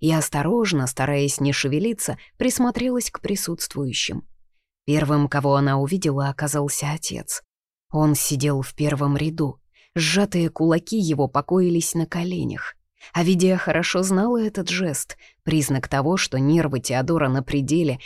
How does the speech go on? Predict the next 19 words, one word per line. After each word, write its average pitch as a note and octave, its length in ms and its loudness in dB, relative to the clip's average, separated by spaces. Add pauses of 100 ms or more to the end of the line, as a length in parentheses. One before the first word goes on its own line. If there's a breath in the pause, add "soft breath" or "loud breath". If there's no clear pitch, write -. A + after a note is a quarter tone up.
(120)
и A3+ 80 2
что A3 220 2
он A3+ 160 4
сдерживается G#3 840 0
из F#3 160 -2
последних C#3 600 -4
сил. - 380 -8 (1300 soft breath)
Взгляд E3+ 560 0
чёрной F#3+ 480 2
ведьмы G3 400 4
скользнул E3 680 0
чуть D3 300 -2
дальше, A3+ 480 -2 (200 loud breath)
и F#3+ 120 2
она C4 200 4
увидела G#3+ 520 4
Эндору G3 400 4
и G#3+ 80 2
Шарлотту. D#3 720 -4